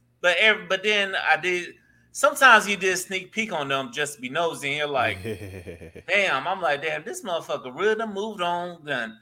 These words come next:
Speaker 1: I'm like, "The universe just rewarded this person for treating me like shit."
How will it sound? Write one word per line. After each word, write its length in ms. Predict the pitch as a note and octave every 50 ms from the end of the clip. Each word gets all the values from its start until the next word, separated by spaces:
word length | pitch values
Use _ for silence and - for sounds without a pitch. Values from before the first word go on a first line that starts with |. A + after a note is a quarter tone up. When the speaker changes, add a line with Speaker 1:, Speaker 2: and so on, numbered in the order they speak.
| _ _ _ -
Speaker 1:
I'm 160 | - G#3+ G#3
like, 180 | G3 D#3 C#3 C#3
"The 40 | C#3+
universe 460 | F#3 A#3 A3+ F#3 F3 E3+ D#3 - - D3+ C#3
just 240 | D3 D3 C#3 -
rewarded 500 | B2+ B2 A#2+ A#2 A#2+ C3+ F3+ G#3 E3+ D3 D3
this 120 | D#3+ -
person 320 | - D#3 C#3+ - - - -
for 60 | -
treating 280 | - - E3+ D3 C#3+
me 120 | D3+ C#3+ B2
like 160 | G#2 F#2+ G#2
shit." 360 | - - - - G2+ E2+ -